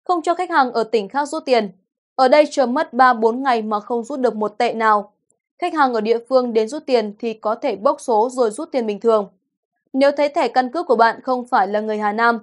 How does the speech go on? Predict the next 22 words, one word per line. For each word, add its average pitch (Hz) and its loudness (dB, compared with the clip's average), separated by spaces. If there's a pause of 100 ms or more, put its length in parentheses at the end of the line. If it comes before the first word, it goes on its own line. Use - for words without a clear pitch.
(260)
giao 320 0
dịch 269 -4
gì 220 -6
cũng 277 -6
không 269 -4
làm 208 0
được." 208 0 (720)
Người 320 4
dân 339 4
không 339 -2
chấp 370 -4
nhận 294 -2
với 240 2
cách 339 -4
xử 240 -4
lý 214 -4
của 240 0
các 294 -4
ban 247 2
ngành 208 -6
liên 220 -2
quan. 226 6